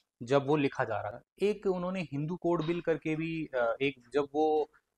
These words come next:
पहले नाइनटीन फिफ्टी में गवर्नमेंट बनी थी इंडिया की, तो वो लॉ मिनिस्टर, लॉ मिनिस्टर बने थे, अ, कानून मंत्री बनाए गए थे नेहरू गवर्नमेंट में, अ, डॉक्टर भीमराव अम्बेडकर हैं, उनको लॉ मिनिस्टर बनाया गया। तो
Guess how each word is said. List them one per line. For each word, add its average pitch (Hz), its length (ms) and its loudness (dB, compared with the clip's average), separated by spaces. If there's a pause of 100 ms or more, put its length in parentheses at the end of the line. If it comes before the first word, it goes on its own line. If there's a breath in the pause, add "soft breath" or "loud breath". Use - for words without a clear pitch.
(100)
पहले 151 540 2
नाइनटीन 135 360 -4
फिफ्टी 156 260 -4
में 156 120 0
गवर्नमेंट 139 320 0
बनी 147 200 -2
थी 135 100 -6
इंडिया 127 220 0
की, 175 80 -14
तो 233 100 -6
वो 214 60 0
लॉ 131 180 2
मिनिस्टर, 135 360 -6
लॉ 131 200 4
मिनिस्टर 147 380 0
बने 131 200 0
थे, 113 140 -8 (300)
अ, 110 540 -2
कानून 139 320 2
मंत्री 135 340 -2
बनाए 120 260 -4
गए 110 120 -12
थे 202 220 -6
नेहरू 127 280 0
गवर्नमेंट 117 460 -6
में, 170 160 -8 (160)
अ, 113 200 -2
डॉक्टर 127 260 2
भीमराव 127 300 0
अम्बेडकर 113 360 -2
हैं, 170 80 -6
उनको 165 420 -8 (300)
लॉ 123 200 2
मिनिस्टर 127 300 -2
बनाया 113 300 -2
गया। 135 200 -6 (640)
तो 165 460 4